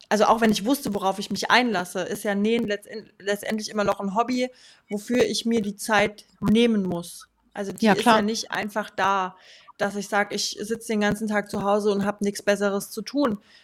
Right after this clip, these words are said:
Speaker 1: sondern es ist ja bei mir persönlich jetzt so, dass ich arbeiten gehe, dass ich eine Familie habe und dann abends die Entscheidung treffe, „Nee, ich setze mich jetzt nicht mit meinem Mann auf die Couch und guck Serie“, sondern sage, „Okay,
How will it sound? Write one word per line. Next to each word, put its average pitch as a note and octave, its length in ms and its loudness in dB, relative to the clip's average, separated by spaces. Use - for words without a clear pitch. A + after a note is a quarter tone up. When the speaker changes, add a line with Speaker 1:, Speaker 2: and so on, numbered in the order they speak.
Speaker 1:
sondern G3+ 480 0
es G#3 160 -8
ist G#3 160 -8
ja G3+ 400 0
bei F#3+ 100 2
mir A3+ 240 4
persönlich A3+ 460 0
jetzt G#3+ 160 -6
so, A#3+ 140 4
dass G#3 160 -2
ich - 240 -8
arbeiten A3+ 440 2
gehe, G#3 260 -2
dass - 180 -8
ich - 140 -14
eine G3 80 -12
Familie A#3+ 540 0
habe A3 380 -2
und G#3 220 0
dann G3+ 160 4
abends A3+ 600 2
die G#3 140 -2
Entscheidung A3+ 540 2
treffe, A3+ 420 -2
„Nee, G#3+ 260 0
ich G#3 200 -8
setze G#3+ 240 -6
mich G3+ 80 -4
jetzt G3+ 180 -6
nicht C4 200 -4
mit B3+ 140 -4
meinem A3+ 180 -2
Mann A3 160 -2
auf - 180 -2
die G#3+ 100 -10
Couch A#3 420 0
und G#3 140 -6
guck - 280 -4
Serie“, A3+ 640 2
sondern G#3+ 380 -4
sage, G3+ 340 2
„Okay, G#3 280 -6